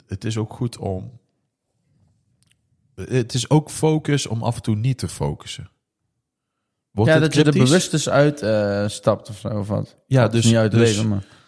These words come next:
Speaker 1: <laughs> Nee. Ehm, je kunt je ook op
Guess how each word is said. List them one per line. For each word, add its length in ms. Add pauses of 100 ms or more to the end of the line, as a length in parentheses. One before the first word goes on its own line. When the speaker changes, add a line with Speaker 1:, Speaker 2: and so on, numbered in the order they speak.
(140)
Speaker 1:
<laughs> 400
Nee. 220 (460)
Ehm, 240 (100)
je 140
kunt 280
je 120
ook 220
op 180